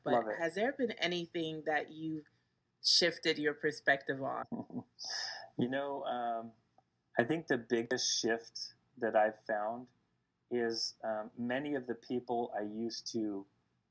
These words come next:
Speaker 2: jokingly make fun of, which I'm, I'll call it out. I used to make fun of hippies a lot, you know, growing up.
Speaker 1: Yeah.
Speaker 2: And I was an urban kid. I knew how to be a cowboy. I knew how to be an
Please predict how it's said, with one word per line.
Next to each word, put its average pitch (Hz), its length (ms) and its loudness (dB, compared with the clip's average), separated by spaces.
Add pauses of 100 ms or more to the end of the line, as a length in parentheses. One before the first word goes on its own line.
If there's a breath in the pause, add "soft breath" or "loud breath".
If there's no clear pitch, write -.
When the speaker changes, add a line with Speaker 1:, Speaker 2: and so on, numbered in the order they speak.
(140)
Speaker 2:
jokingly 113 580 2
make 101 280 -6
fun 98 280 2
of, 98 220 -4 (840)
which 113 320 2
I'm, 131 240 2
I'll 120 260 2
call 117 180 4
it 104 80 -4
out. 92 220 0 (500)
I 135 40 0
used 143 200 -2
to 143 120 -6
make 120 120 -4
fun 113 200 -4
of 104 80 -10 (100)
hippies 104 460 -6 (240)
a 104 60 -4
lot, 98 240 4 (240)
you 110 60 -4
know, 107 120 0
growing 101 380 -2
up. 104 220 4
Speaker 1:
Yeah. - 200 -6 (380)
Speaker 2:
And 113 300 4
I 123 80 8
was 135 180 2
an 127 140 -6
urban 123 440 2
kid. 117 360 2 (560)
I 120 80 4
knew 135 160 0
how 131 160 6
to 127 80 0
be 120 440 -2 (160)
a - 20 0 (160)
cowboy. 143 600 2 (100)
I 117 60 -4
knew 120 220 -4
how 117 120 2
to 113 80 -4
be 113 200 -6
an 110 120 -6